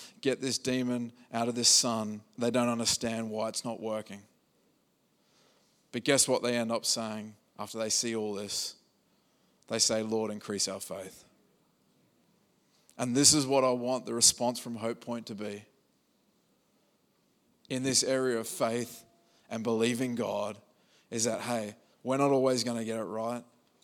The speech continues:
We're not always gonna understand everything, but our response should be, at the end of the day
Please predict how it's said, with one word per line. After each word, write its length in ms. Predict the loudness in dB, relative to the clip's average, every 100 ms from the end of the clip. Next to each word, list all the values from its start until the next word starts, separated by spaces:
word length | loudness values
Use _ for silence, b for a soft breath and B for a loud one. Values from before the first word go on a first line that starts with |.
| b b
We're 160 | -2 2
not 160 | 4 6
always 320 | 6 4 4
gonna 240 | 2 2
understand 560 | 0 0 -4 -2 -2 -2
everything, 480 | -2 -4 -4 -6 -8 _ b b b
but 140 | -8 -2
our 200 | 2 4
response 540 | 4 4 2 -2 0
should 320 | -2 0 -2
be, 320 | -2 -2 -4 -8 b b
at 140 | -10 -2
the 160 | 0
end 140 | 2 2
of 60 |
the 60 | 0
day 440 | 0 -4 -6 -8